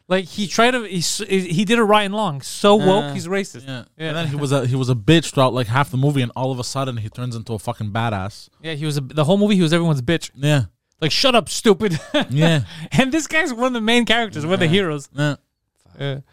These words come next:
Speaker 1: So it wasn't, uh,
Speaker 2: You saw the, uh, Kevin Hart thing, though.
Speaker 1: Oh, dude, uh, True
Speaker 2: True
Speaker 1: Story.
Speaker 2: Story.
Speaker 1: Yeah.
Speaker 2: I liked it.
Speaker 1: Me too. Big shout out to Kevin
Speaker 2: Yeah.
Speaker 1: Hart for casting real Greeks to play Greeks.
Speaker 2: I like how Kevin Hart, though, all of his projects now, you can see how much he fucking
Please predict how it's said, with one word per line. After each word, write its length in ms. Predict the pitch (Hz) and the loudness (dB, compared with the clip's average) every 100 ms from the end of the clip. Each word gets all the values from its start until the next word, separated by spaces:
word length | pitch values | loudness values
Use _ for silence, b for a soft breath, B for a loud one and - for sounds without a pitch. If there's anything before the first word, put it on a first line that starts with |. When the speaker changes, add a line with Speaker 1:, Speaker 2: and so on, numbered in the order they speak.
| B | B
Speaker 1:
So 260 | B - - | B -14 -6
it 40 | 151 | -2
wasn't, 380 | 170 160 143 | -2 -2 -4
uh, 240 | 139 135 127 | -2 0 0
Speaker 2:
You 140 | 226 233 | -2 -2
saw 320 | - 240 240 | -2 0 0
the, 280 | 220 175 160 | -2 0 2
uh, 220 | 139 135 | 4 2
Kevin 280 | 117 147 139 | 0 -2 -2
Hart 260 | 120 175 - | -4 -6 -8
thing, 240 | 120 101 | -10 -8
though. 160 | 90 - | -12 -4
Speaker 1:
Oh, 240 | 190 226 190 | 0 2 0
dude, 280 | 214 226 160 | -4 -6 -4
uh, 460 | 165 160 156 151 | 2 4 6 4
True 160 | 147 214 | 2 0
Speaker 2:
True 80 | 190 | 4
Speaker 1:
Story. 200 | 202 143 | 4 2
Speaker 2:
Story. 320 | 151 151 98 - _ | -2 -4 -6 -12 _
Speaker 1:
Yeah. 260 | 139 180 - _ _ | -2 0 -2 _ _
Speaker 2:
I 120 | 143 | -2
liked 280 | 165 165 - | 0 -2 -4
it. 140 | 87 - | -14 -6
Speaker 1:
Me 140 | 165 | -4
too. 180 | 160 220 | -2 0
Big 220 | 175 170 | 0 -2
shout 260 | - 185 196 | 0 2 2
out 140 | 196 | 0
to 60 | 185 | 0
Kevin 160 | 196 | 0
Speaker 2:
Yeah. 80 | - | 2
Speaker 1:
Hart 180 | 185 208 | 0 -2
for 200 | 175 147 | -6 -8
casting 460 | - 175 170 175 151 | -4 -2 0 0 2
real 200 | 175 170 | 2 2
Greeks 260 | 151 185 | -4 -6
to 80 | - | -6
play 200 | 147 170 | -4 -2
Greeks. 340 | 160 180 - - _ | -2 -4 -8 -20 _
Speaker 2:
I 120 | - | -2
like 280 | 208 247 302 | -2 -4 -6
how 200 | 320 339 | -4 -4
Kevin 400 | - - 151 185 | -4 -4 -2 -2
Hart, 300 | 143 156 143 | 0 -2 -2
though, 240 | 143 131 - | -2 -2 -2
all 220 | 127 151 | 0 0
of 60 | 190 | 0
his 180 | 208 - | -2 -4
projects 560 | - 131 147 156 - | -4 -2 -2 -6 -6
now, 180 | 160 160 b b _ | -6 -6 b b _
you 140 | 175 185 | -4 -2
can 260 | 214 190 | -2 -2
see 360 | - - 226 202 | -4 -4 -2 -2
how 180 | 156 165 | 0 0
much 360 | 165 170 - b b b | 0 -2 -8 b b b
he 220 | _ 180 | _ -6
fucking 800 | 165 - 175 175 175 180 165 143 | -6 -6 -4 -4 -2 -4 -4 -6